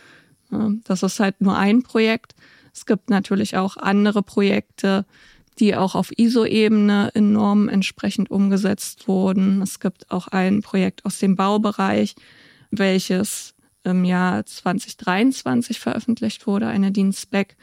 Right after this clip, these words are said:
Die hat jetzt, äh, dieses Jahr die, ähm, Gründung einer europäischen Working Group in einem T C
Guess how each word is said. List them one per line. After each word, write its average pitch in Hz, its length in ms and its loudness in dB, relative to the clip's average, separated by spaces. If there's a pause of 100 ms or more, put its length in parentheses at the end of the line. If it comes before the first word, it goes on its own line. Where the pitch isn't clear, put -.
(500)
Die 196 380 4 (160)
hat 208 180 -2
jetzt, 202 380 -2
äh, 196 160 0
dieses 208 460 -2
Jahr 190 420 -2 (560)
die, 185 380 4
ähm, 196 540 0
Gründung 196 600 2 (160)
einer 185 200 0
europäischen 196 640 0
Working 220 340 0
Group 196 340 0
in 196 100 0
einem 185 300 0
T 202 200 -2
C - 360 -4